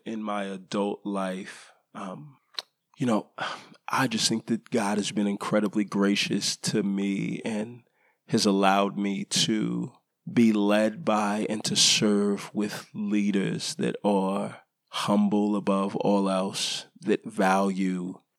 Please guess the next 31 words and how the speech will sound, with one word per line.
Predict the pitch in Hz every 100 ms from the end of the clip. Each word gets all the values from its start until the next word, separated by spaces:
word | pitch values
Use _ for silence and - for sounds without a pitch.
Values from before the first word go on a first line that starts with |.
| _
transparency | - - 113 101 95 - - 104 104 104 101 - - 110 110
and | 104 - -
authenticity. | 98 101 - - 104 - - - - 117 117
And | 113 101
I |
think | 101 - 101
it | 104
just | - 117 -
kind | -
of | 101
bleeds | 90 95 101 101
down | - 98 101 101
into | 101 -
the | 98
life | 95 95 -
of |
the | 95
church | - - 101 104 - -
where, | 101 92 92 92 - - - - _ -
um, | 101 58 58 - _ _ _ -
yeah, | 117
you | - -
know, | - 80 -
every | 143 135 113
church | - 95 -
that | -
I've | 87
been | 87 90
at, | 87 -
there's | - 101 95
been | - 101 101 110